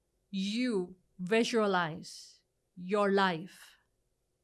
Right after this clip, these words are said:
you are the one who's going to write your story.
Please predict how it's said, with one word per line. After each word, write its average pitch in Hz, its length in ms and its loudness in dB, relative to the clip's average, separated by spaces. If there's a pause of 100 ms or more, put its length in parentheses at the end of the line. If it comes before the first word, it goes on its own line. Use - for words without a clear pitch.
(1300)
you 196 560 -8 (440)
are 190 220 2
the 196 120 -2
one 185 300 -4 (160)
who's 202 200 -4
going 190 280 -4
to 185 160 -6
write 175 480 -6 (400)
your 185 320 -2
story. 175 640 -10